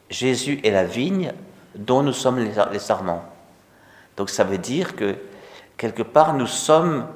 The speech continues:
en Jésus, avec Jésus, Jésus est en nous, voyez, puisque il, il, il n'a pas juste dit, « Je suis le cep et vous les sarments », comme quelqu'un dirait, « Moi je suis le tronc de l'arbre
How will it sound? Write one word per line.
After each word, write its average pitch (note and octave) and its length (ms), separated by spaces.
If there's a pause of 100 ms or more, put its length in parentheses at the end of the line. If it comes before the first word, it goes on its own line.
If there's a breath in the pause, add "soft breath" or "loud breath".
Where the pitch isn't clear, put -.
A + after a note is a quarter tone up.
(500 loud breath)
en B2 200
Jésus, A2+ 760
avec A#2 300
Jésus, A#2 680 (260 loud breath)
Jésus A#2+ 360
est B2 140
en A2+ 100
nous, C3 220
voyez, C3 320 (500 loud breath)
puisque - 240
il, G#2+ 320 (560)
il, A#2 200
il A2+ 60
n'a A#2 100
pas B2+ 140
juste B2+ 240
dit, « C3 160
Je A2 120
suis G#2 160
le G2+ 80
cep B2 440
et F#2 80
vous F#2 120
les F2 80
sarments », A#2+ 600 (320 loud breath)
comme G2+ 220 (120)
quelqu'un A#2 280
dirait, « G#2 420 (160 loud breath)
Moi B2+ 120
je B2+ 100
suis A2+ 160
le G#2 140
tronc C#3 240
de A2 100
l'arbre G2 560